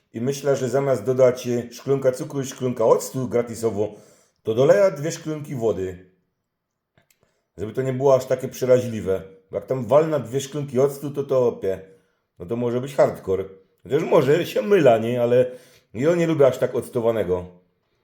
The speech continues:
I aż tak słodkiego. Tak żeby dom szklanka octu, szklanka cukru i dwie szklanki wody.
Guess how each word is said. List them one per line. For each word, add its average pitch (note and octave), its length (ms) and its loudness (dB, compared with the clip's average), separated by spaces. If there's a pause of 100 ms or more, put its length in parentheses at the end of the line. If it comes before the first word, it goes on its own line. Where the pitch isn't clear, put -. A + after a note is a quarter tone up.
(640)
I B2+ 120 0
aż B2+ 180 -2
tak B2+ 200 4
słodkiego. G#2+ 640 -2 (480)
Tak G2 100 -12
żeby B2 240 -4
dom C#3 280 -4
szklanka C3+ 380 0
octu, F#3 340 2
szklanka B2 720 0 (120)
cukru F3+ 500 -2 (140)
i G#2+ 60 -12
dwie A#2+ 160 0
szklanki B2+ 340 -6
wody. G2 380 0